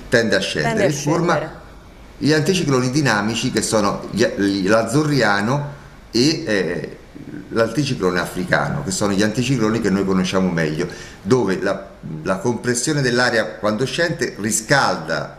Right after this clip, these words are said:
Speaker 1: eh, l'aria a tutte le quote, quindi abbiamo un anticiclone. E poi la cosa più importante è che l'aria, scaldandosi, come tutti sapete, diventa più secca, e quindi si tratta di aria calda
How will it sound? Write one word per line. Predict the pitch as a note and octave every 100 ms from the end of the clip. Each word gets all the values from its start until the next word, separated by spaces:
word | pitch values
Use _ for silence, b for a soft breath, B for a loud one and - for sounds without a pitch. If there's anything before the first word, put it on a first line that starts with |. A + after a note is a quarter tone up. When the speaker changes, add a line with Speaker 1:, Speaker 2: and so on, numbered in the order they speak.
| -
Speaker 1:
eh, | - - -
l'aria | F#2 E2+ F2 F2
a |
tutte | G#2 F#2+ A2
le | A#2+
quote, | A2 F2 F#2+
quindi | F#2 G#2 G2 -
abbiamo | E2 E2 F2+ E2+
un | F2+
anticiclone. | F2 F2+ - E2+ E2 D#2+ -
E | D3
poi | C#3 C#3 C#3+ - B B B
la | F#2
cosa | G#2 G#2
più | A2
importante | A#2 D3 C#3+ C#3+ D3+ - A2+
è |
che | G#2
l'aria, | A2 A#2 G2
scaldandosi, | F#2 C3 C3+ A2+ A#2 C#3 C3 F#2
come | E2
tutti | E2 G#2 A2
sapete, | C3 G2 A2 G2
diventa | F#2+ G2 F#2+ F#2
più | G2+
secca, | - G#2 E2+ - C#2+ - - - - -
e | A#2+
quindi | B2+ G#2+ F2+
si | G#2 G2
tratta | A2 F2+ F#2+
di | G#2
aria | G2+ F2+ F#2
calda | A2 F2 F2+ A2+ C3 -